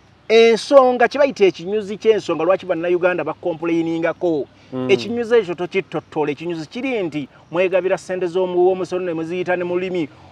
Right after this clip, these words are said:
Speaker 1: o-, olu-, olugwira,
Speaker 2: Mm.
Speaker 1: ne muyiza service awards.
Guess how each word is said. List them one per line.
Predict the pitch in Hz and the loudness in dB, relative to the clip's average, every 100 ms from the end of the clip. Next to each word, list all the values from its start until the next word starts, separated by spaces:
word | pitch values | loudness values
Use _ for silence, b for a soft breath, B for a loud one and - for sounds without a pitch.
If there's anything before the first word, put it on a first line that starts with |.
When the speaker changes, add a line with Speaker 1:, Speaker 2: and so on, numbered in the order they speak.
| - 160 | -4 2
Speaker 1:
o-, | 160 - | 2 4
olu-, | 170 170 175 190 | 4 4 2 2
olugwira, | 170 165 185 196 185 220 185 117 - | 0 2 0 2 6 8 6 2 -10
Speaker 2:
Mm. | 131 | -6
Speaker 1:
ne | 151 | -2
muyiza | 170 170 185 | -2 -2 -4
service | - 180 165 175 - 170 | -2 -4 -2 -6 -2 2
awards. | 160 156 139 131 131 | 4 2 0 -4 -14